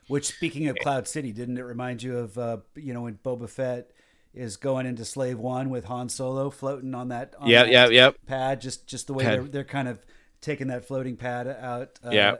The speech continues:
Speaker 1: out of the
Speaker 2: <laughs>
Speaker 1: ship with Isaac on it. It's like, ah,
Speaker 2: Yeah.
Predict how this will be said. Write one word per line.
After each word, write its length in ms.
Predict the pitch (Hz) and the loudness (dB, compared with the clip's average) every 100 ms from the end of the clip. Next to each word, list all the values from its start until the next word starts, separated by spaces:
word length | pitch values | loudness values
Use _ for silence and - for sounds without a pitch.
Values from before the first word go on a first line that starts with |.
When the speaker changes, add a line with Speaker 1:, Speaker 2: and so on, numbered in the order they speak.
| - | -2
Speaker 1:
out 160 | - | 4
of 60 | 180 | 12
the 320 | 196 175 165 | 12 12 12
Speaker 2:
<laughs> 20 | |
Speaker 1:
ship 160 | - 147 | 8 2
with 120 | 131 | 2
Isaac 360 | 127 131 131 131 | 0 0 -4 -6
on 200 | 131 135 | -6 -6
it. 140 | 143 | -10
It's 160 | - - | -14 -14
like, 160 | 110 107 | -12 -8
ah, 160 | 147 - | -8 6
Speaker 2:
Yeah. 400 | 123 131 117 98 | 12 12 12 12